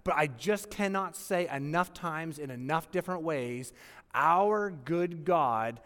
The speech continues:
pursues me and pursues you long before maybe you were ever aware of it.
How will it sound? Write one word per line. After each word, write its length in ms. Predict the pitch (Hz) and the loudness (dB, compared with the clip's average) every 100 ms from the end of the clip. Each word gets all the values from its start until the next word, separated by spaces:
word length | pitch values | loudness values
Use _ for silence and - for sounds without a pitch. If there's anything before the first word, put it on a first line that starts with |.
| - - | -20 -20
pursues 640 | - 180 160 - 165 160 143 | -2 -2 -2 -2 -2 -2 -4
me 300 | 156 185 214 | -2 0 0
and 140 | 196 | -2
pursues 680 | - 190 165 - 180 160 139 | -4 -6 -6 -4 -2 -2 -4
you 400 | 165 147 135 135 - - - | -4 -4 -4 -6 -12 -18 -12
long 640 | 147 156 160 196 214 214 | -4 0 2 4 4 2
before 340 | 190 - 175 | -2 0 0
maybe 360 | 160 151 165 165 | 2 2 0 -2
you 140 | 151 | -4
were 180 | 135 131 - | -4 -6 -6
ever 380 | 143 151 165 170 | -4 -2 -2 -4
aware 560 | 143 131 113 120 120 101 | -4 -4 -4 -6 -6 -8
of 80 | |
it. 300 | 82 69 - | -12 -18 -20